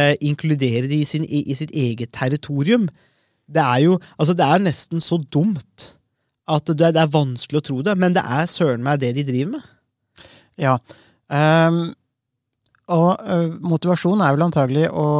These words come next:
Speaker 2: kunne gjøre det mulig, eh, f-, eh, og på rent formelt vis, eh, å gjøre de fire regionene hvor det skal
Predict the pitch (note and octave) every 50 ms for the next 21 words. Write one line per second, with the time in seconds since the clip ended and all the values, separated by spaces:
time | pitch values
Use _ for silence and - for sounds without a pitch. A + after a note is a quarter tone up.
0 | D3 C#3 - - D#3 C#3+ D3 D3 D3+ D#3 D#3+ D#3 C#3 B2 A#2 A2 A#2+ B2 B2+ C3
1 | C3+ C3 C3 C3+ - - - D3+ C#3 D3 D3+ D#3 D#3 C#3+ B2+ A2 A2+ A#2+ C3+ D3+
2 | - _ _ _ _ _ - C#3 C#3 C3+ C3+ C3+ C3+ C3+ C3+ C3+ C3+ B2+ - -
3 | - _ _ _ _ _ _ _ _ _ _ _ _ _ _ _ _ _ _ -
4 | - D3+ C#3+ C#3+ C#3 C#3+ - - D#3 D3 C#3+ D3+ C#3+ - - D#3+ D#3 C#3+ D3 A#2+
5 | - - - D#3+ C#3+ C#3 C3+ C3 C3 C3+ - - D3+ - C#3+ E3+ - - - -
6 | - - _ _ - G#3 E3+ D3+ D3 D3 D3 D3 D3 D3+ C3+ B2 C#3+ C3 B2+ C3
7 | C3 C3+ C3+ C3+ C3+ B2+ - - C3+ B2+ A#2 C3 B2 B2+ A#2+ B2+ C3 B2+ A2 G#2+
8 | A2 A#2+ C3 C3 B2+ A#2 A#2 - - C3+